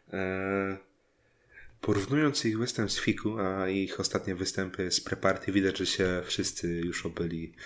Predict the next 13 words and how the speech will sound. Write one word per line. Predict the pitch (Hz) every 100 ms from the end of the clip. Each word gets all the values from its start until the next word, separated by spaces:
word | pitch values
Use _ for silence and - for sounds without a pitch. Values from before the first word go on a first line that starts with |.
| - -
cała | - 95 90
rodzina | 85 85 85 85
z | -
tą | 85
sceną. | - - 80 85 87 - - - -
E, | -
widziałem, | 85 98 127 113
że | - 107
na |
misji, | 110 - 92 87 - - -
e, | 90 87 87 85 87
jest | 90 87 -
kult, | - 95 90 82